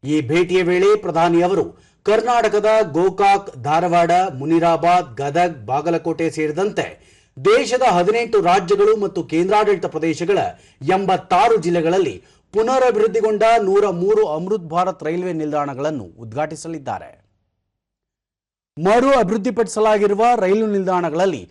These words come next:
ಹವಾ ನಿಯಂತ್ರಿತ ಕೊಠಡಿಗಳು, ಎಲಿವೇಟರ್ಗಳು, ವಿಶಾಲವಾದ ಪಾರ್ಕಿಂಗ್ ಸ್ಥಳಗಳು, ಶುದ್ಧ ಕುಡಿಯುವ ನೀರು, ಆಧುನಿಕ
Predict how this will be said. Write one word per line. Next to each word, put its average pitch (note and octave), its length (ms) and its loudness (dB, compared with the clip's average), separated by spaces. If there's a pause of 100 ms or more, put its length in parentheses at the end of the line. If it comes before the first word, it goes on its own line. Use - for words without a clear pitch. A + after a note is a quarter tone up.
(260)
ಹವಾ F#3+ 360 4
ನಿಯಂತ್ರಿತ E3 520 -4
ಕೊಠಡಿಗಳು, F3+ 640 -2 (340)
ಎಲಿವೇಟರ್ಗಳು, F#3 760 0 (380)
ವಿಶಾಲವಾದ G#3 760 2
ಪಾರ್ಕಿಂಗ್ G3 540 -2
ಸ್ಥಳಗಳು, G3+ 480 0 (340)
ಶುದ್ಧ A3+ 360 -4
ಕುಡಿಯುವ G#3 480 -2
ನೀರು, E3+ 320 0 (400)
ಆಧುನಿಕ G#3+ 520 0